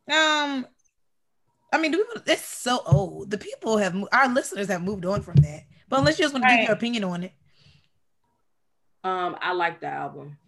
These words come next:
Speaker 2: I mean,
Speaker 1: I did
Speaker 2: the
Speaker 1: not
Speaker 2: song.
Speaker 1: listen to the album.
Speaker 2: Yeah. Um,
Speaker 1: I thought it was distasteful.
Speaker 2: Oh,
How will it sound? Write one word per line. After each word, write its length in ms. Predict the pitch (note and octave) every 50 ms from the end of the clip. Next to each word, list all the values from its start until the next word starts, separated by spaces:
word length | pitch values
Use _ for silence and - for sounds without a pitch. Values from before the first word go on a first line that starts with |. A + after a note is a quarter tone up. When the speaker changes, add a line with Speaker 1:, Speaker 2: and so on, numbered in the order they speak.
| - - - - -
Speaker 2:
I 40 | D3+
mean, 340 | D#3 D#3 D3 C#3+ C#3 C3+ C#3 D3 D3+ - _ _ _ F3
Speaker 1:
I 80 | G#3 G3
did 140 | F#3 F#3+
Speaker 2:
the 20 | F#3
Speaker 1:
not 120 | F#3 F3
Speaker 2:
song. 80 | D3+ D#3
Speaker 1:
listen 200 | D#3 C#3+ E3+ D3
to 60 | D3
the 80 | C#3+ C#3
album. 360 | A#2+ G#2 F#2 - - - - - _ _ - - - - _ - -
Speaker 2:
Yeah. 260 | E3 D#3+ B2+ D#2+ D#2+ - _ _ _ _ - _ _ _ _ _ _ -
Um, 680 | - D#3 D#3 D#3 D3+ D3+ D3+ D3 C#3+ D3 D3+ D3 D3 D3 -
Speaker 1:
I 80 | G3+ G3+
thought 140 | G#3+ G3+
it 40 | G3
was 100 | F#3+ F3+
distasteful. 680 | D3+ F3 E3 - - D3+ D3 C#3 - - E3 D#3 C#3+ C#3 - - _ _ - - _ _ - - - - - - - - - _ _ _ _ _ _ _ _ _ _ -
Speaker 2:
Oh, 340 | E4 B4 B4+ A#4+ A#4 A4+